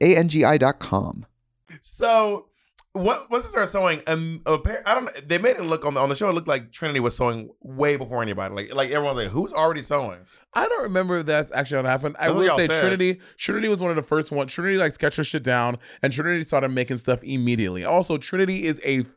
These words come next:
Speaker 3: fast seamstress. She, Trinity is, is a very good sewer, and Trinity is just, like, this is what Trinity does at home. Trinity just, she just has fucking fabric. She just makes gowns and dresses and cat suits
Speaker 2: Yeah.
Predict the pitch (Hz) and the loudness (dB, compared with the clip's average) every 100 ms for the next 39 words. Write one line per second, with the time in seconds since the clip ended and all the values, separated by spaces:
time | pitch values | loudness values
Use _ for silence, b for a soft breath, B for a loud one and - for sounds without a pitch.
0 | - 127 127 131 - _ b b - 147 | -2 0 0 -2 -10 _ b b -4 -2
1 | 135 - 87 - - - - 143 175 190 | 0 -2 -4 -6 -10 -6 -6 -4 -2 0
2 | 180 175 143 139 139 131 123 101 98 117 | 0 -2 -2 -4 -4 -2 -2 -2 -2 0
3 | 131 147 131 117 95 87 101 - b b | 0 -4 -2 0 0 -2 -4 -8 b b
4 | b 139 131 123 151 151 151 123 127 127 | b -2 -2 -2 -2 0 0 -2 -2 -2
5 | 117 143 151 160 151 151 143 131 113 123 | 0 0 0 -2 -2 -2 -2 -2 -2 -2
6 | 120 107 117 117 85 131 131 135 117 92 | -2 -4 -2 -2 -2 -2 0 0 -2 -4
7 | 80 98 - 139 117 101 131 - 127 120 | -8 -6 -4 -2 0 2 0 -2 -6 -2
8 | 127 135 131 127 107 110 131 95 87 117 | 0 0 -4 -6 -2 0 0 -4 -4 -2
9 | 139 139 - B B 131 110 143 156 147 | 0 -4 -8 B B -2 0 0 0 -6
10 | - B 123 131 156 151 160 135 156 | -6 B -6 -2 -2 0 -2 -2 -4